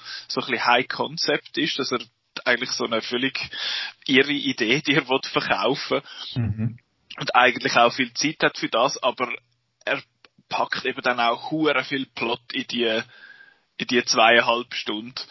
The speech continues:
Speaker 2: Ja.
Speaker 1: Und das hat zum Beispiel Inception nicht so gehabt. Inception hat nicht u hure viel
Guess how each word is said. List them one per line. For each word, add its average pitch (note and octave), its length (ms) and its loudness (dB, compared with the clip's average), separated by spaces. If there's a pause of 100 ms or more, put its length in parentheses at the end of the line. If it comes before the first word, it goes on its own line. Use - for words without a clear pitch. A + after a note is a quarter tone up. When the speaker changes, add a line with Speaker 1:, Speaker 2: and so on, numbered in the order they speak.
(260)
Speaker 2:
Ja. A#2+ 180 0
Speaker 1:
Und B2 220 -2
das C#3 120 2
hat D#3+ 120 2
zum C#3+ 140 -10
Beispiel C3+ 320 -2
Inception C3 500 -2
nicht B2 220 -2
so C#3 140 -2
gehabt. A#2+ 380 0
Inception C3 600 -4
hat A2+ 80 -6
nicht C#3 180 -4 (160)
u D3+ 240 -2
hure C#3 280 2
viel C3 180 -2